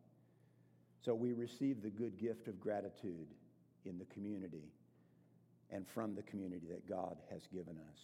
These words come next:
But we also become practitioners of gratitude. We practice the good gifts of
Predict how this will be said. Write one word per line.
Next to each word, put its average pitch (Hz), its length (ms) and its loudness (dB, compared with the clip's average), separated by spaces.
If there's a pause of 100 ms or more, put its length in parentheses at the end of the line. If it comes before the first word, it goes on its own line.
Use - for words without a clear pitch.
(160)
But - 380 2 (1200)
we 117 140 4
also 135 340 6
become 110 540 0 (1080)
practitioners 90 920 -2 (360)
of 82 160 -8
gratitude. 76 680 -10 (1000)
We 139 140 6
practice 135 720 -2 (460)
the 107 80 0 (140)
good 110 200 2 (160)
gifts - 640 -4 (580)
of 95 140 0